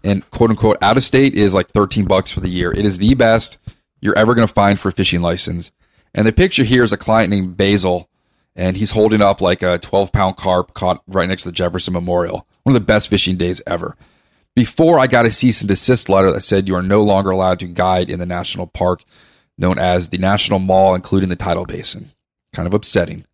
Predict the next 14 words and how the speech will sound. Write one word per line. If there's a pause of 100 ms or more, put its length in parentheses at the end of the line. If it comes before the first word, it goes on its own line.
(200)
That
was
my
bread
and
butter. (880)
The
seasonality,
we
have
winter,
spring,
summer,
and